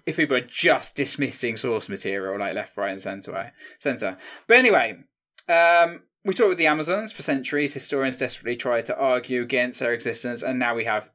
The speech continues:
irrefutable archaeological proof that a matriarchal society of warriors existed during the a-, ancient Greek period. Um, now I need to go and play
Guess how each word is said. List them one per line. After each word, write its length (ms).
irrefutable 840
archaeological 760
proof 520
that 120
a 60
matriarchal 920
society 540
of 140
warriors 420
existed 600
during 240
the 100
a-, 200
ancient 260
Greek 280
period. 480
Um, 400
now 280
I 80
need 180
to 60
go 120
and 100
play 440